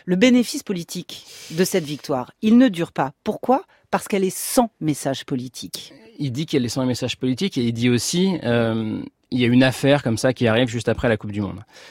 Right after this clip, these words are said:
Speaker 2: Il se trouve que l'affaire Benalla éclate trois, quatre jours
Speaker 1: Mhm.
Speaker 2: après cette victoire. Et là, on voit bien que se, se, se rencontrent, euh, tous les paradoxes de ce pays.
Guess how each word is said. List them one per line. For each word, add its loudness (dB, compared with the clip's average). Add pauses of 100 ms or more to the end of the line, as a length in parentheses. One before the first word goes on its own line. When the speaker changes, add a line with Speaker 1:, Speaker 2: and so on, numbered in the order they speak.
(160)
Speaker 2:
Il -4
se 2
trouve 0
que 2 (160)
l'affaire 2
Benalla 4
éclate 0
trois, 2
quatre 2
jours 4
Speaker 1:
Mhm. 2
Speaker 2:
après 0
cette -4
victoire. -2 (260)
Et 2
là, 4
on -6
voit 0
bien 0
que -2
se, -8
se, -2
se -2
rencontrent, 2
euh, 0 (160)
tous 0
les 6
paradoxes 2
de 2
ce -8
pays. 2